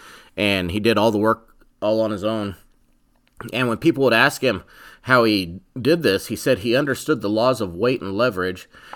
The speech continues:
and he knew the secrets of the people who built the pyramids. So that's kinda interesting. All that book reading he did back when he was younger, maybe,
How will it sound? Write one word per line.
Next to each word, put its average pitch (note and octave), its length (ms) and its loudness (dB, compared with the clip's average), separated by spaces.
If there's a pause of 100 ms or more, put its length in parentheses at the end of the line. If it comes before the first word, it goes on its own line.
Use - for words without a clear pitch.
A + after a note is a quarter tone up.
(120)
and G#2 160 0
he G2+ 60 -2
knew A#2+ 200 0
the G2+ 120 -2
secrets - 480 -6
of G#2 140 -4
the E2+ 80 -12
people B2 320 -6
who F#2+ 100 -8
built A2 240 -4
the - 60 -18
pyramids. D#2+ 680 -2 (1000)
So F#2+ 520 2 (760)
that's - 440 -8 (480)
kinda G#2+ 300 -4
interesting. G2+ 600 -2 (200)
All G#2+ 160 0
that G2 300 -2
book A2+ 200 -4
reading G#2 260 -2
he G#2+ 120 -4
did F#2+ 280 -4 (140)
back G#2+ 240 -2
when G#2+ 80 0
he A2 100 -2
was F#2 200 -2
younger, G#2 260 -2
maybe, F#2+ 540 -4